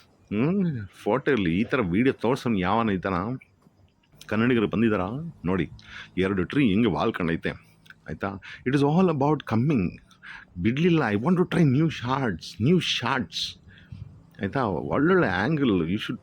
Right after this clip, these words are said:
try. ತಕ್ಕ ಕ್ಯಾಮ್ರಾ ಮೇಲ್ ಕಳ್ಸು, ಗುದ್ಬೇಡ ಅನ್ನೋದು, ಕಳ್ಕೊಂಬ ಅನ್ನೋದು, ಎಳ್ಕೊಂಡು ಹೋಗೋದು, ವಾಪಸ್ ಬರೋದು, ಮುಂದೆ ಹೋಗೋದು, ಹಿಂದೆ ಬರೋದು. ಅಯ್ಯಯ್ಯೋ, that itself is a mo-, great experience. So ಇವಾಗ ನಾನು ಮೂರು ಕಿಲೋಮೀಟರ್ ನಡಿಬೇಕಂತ ಇವಾಗ ಡಿಸೈಡ್ ಮಾಡಿದೆ, ಯಾಕಂದ್ರೆ ಅಲ್ಲಿ ಹೋಗ್ಬೇಕಲ್ಲ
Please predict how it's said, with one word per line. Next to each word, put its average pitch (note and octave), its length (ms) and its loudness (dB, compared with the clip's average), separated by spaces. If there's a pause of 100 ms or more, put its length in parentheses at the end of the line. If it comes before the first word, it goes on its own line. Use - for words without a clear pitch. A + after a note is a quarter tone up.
try. C#3 300 0 (720)
ತಕ್ಕ D#2 220 -6
ಕ್ಯಾಮ್ರಾ A#2 560 -2
ಮೇಲ್ G#2+ 340 0
ಕಳ್ಸು, G#2+ 320 -2
ಗುದ್ಬೇಡ G#2+ 360 0
ಅನ್ನೋದು, A#2+ 500 -2
ಕಳ್ಕೊಂಬ E2+ 500 -6
ಅನ್ನೋದು, A#2 420 0
ಎಳ್ಕೊಂಡು E2+ 420 -2
ಹೋಗೋದು, A2+ 380 -2
ವಾಪಸ್ E2 380 -2
ಬರೋದು, A#2+ 320 2
ಮುಂದೆ D2 400 -6
ಹೋಗೋದು, F#2+ 340 -6
ಹಿಂದೆ A#2+ 340 4
ಬರೋದು. D3 380 2 (600)
ಅಯ್ಯಯ್ಯೋ, B2 600 2 (340)
that C#3 240 0
itself F#3+ 360 4
is F3+ 200 2
a D3+ 40 2
mo-, C3+ 240 2
great B2 180 2
experience. G2 560 0 (440)
So C#3 80 0
ಇವಾಗ C#3 140 4
ನಾನು C3 200 2
ಮೂರು C3 180 4
ಕಿಲೋಮೀಟರ್ C3 320 2
ನಡಿಬೇಕಂತ A2 500 0
ಇವಾಗ G#2+ 360 0
ಡಿಸೈಡ್ F2+ 340 0
ಮಾಡಿದೆ, F2 160 0
ಯಾಕಂದ್ರೆ G#2 220 -2
ಅಲ್ಲಿ G#2 160 4
ಹೋಗ್ಬೇಕಲ್ಲ A2+ 360 0